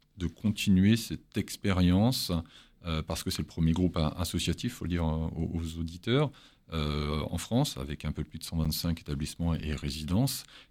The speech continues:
Et, et, et nous partageons aussi ce, la, la philosophie de se dire, mais ensemble, en effet, nous avons chacun une pierre à apporter à, à l'édifice. Et, euh, parce que vous parliez des R G P D tout à l'heure, euh, bien entendu, euh, un,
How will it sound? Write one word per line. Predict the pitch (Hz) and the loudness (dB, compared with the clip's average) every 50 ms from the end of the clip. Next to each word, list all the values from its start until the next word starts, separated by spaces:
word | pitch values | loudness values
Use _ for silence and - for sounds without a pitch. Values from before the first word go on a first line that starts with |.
| _ - | _ -6
Et, | 82 | -2
et, | 80 80 - - - 85 76 73 76 78 - - 80 | -2 -2 -2 -2 -2 -2 0 0 0 -2 -2 -2 -4
et | 80 82 82 | -4 -2 0
nous | 87 90 | -2 -2
partageons | 85 - 90 - - 92 82 85 101 104 | 0 -2 -4 -2 -2 -2 0 0 0 0
aussi | 95 - - - | 0 -2 -4 -8
ce, | - - - 80 78 78 78 78 | -6 -4 -2 0 0 0 0 0
la, | 76 73 73 73 73 | 0 0 0 0 0
la | 73 73 73 | -2 -2 -4
philosophie | - - 87 85 82 85 85 78 - - 120 113 | -4 0 0 2 2 2 0 0 -2 -4 -4 -2
de | 92 82 | -2 -2
se | 76 - - | -4 -4 0
dire, | 85 92 101 | 2 2 4
mais | 87 78 78 - - - - _ - | 4 2 0 -2 -8 -18 -20 _ 6
ensemble, | 90 90 175 - - 113 117 107 87 | 6 6 6 4 4 4 4 4 4
en | 82 85 | 4 4
effet, | 82 76 - - 104 | 2 2 2 2 4
nous | 98 92 85 76 | 4 4 4 2
avons | 80 76 82 | 0 -2 -2
chacun | 82 - - 95 87 - - 104 104 101 | 0 2 2 2 0 0 -2 0 2 2
une | 92 85 | 2 2
pierre | 80 - - 101 82 | 2 0 0 0 2
à | 78 | 0
apporter | 78 - - 76 - - - 90 85 80 | 0 -2 -4 -6 -6 -4 -2 0 0 0
à, | - | 0
à | - - 80 78 78 - 80 78 | -2 -4 -4 -4 -4 -4 -4 -2
l'édifice. | 73 78 78 76 82 - - - 120 135 139 - - 87 - - - - - - - - - _ | -2 -2 -2 -2 -2 -4 -2 0 2 2 2 2 0 -2 -2 -4 -8 -10 -10 -10 -10 -12 -14 _
Et, | 82 80 78 76 | -2 -2 0 0
euh, | 76 76 76 76 78 78 | 0 0 -2 -2 -4 -4
parce | - - - | -6 -6 -2
que | - | -2
vous | 85 85 87 | 0 0 0
parliez | 80 78 76 80 82 82 | 0 2 2 2 2 2
des | 82 82 82 | 2 2 2
R | 78 71 | 2 0
G | 71 82 82 | -2 -4 -2
P | - 90 | -2 0
D | 85 95 98 | 2 2 2
tout | - - - - | 2 -2 -6 -2
à | 80 | 0
l'heure, | 80 87 101 127 131 127 - - - - - _ _ - | 4 6 6 6 6 4 0 -10 -20 -20 -20 _ _ -6
euh, | 78 76 | -6 -6
bien | 73 78 82 90 92 98 95 95 | -4 -4 0 2 4 6 6 6
entendu, | 98 95 92 87 - - 85 80 85 82 92 98 113 131 143 - - - _ _ _ 82 | 6 6 4 2 2 2 4 4 4 4 4 2 2 2 0 -2 -6 -18 _ _ _ -4
euh, | 80 78 76 76 76 73 - - - - _ _ _ _ - | -2 0 0 0 -2 -2 -4 -6 -8 -18 _ _ _ _ 4
un, | 107 101 98 101 98 - | 4 6 6 6 4 2